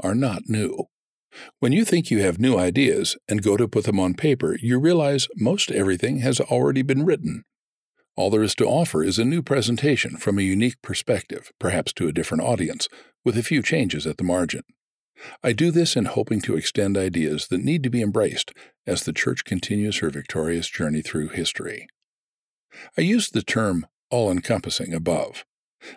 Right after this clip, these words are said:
That is what this book seeks to point out. God's purpose for his people covers all of life. Biblical Christianity is truly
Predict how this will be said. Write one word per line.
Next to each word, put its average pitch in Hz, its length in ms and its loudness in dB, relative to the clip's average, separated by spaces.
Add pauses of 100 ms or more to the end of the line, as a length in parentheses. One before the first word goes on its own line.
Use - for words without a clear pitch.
That 139 160 4
is 127 180 2
what 113 140 2
this 120 180 0
book 95 320 0
seeks - 340 -2
to 92 120 -4
point 82 300 -2
out. - 320 -6 (720)
God's 127 320 2
purpose - 380 0
for - 180 -2
his 107 260 -2
people - 520 -4
covers 123 440 2 (180)
all 123 260 2
of 95 100 -2
life. 82 460 -4 (760)
Biblical 165 460 2
Christianity 87 960 -2
is 156 180 2
truly 180 500 0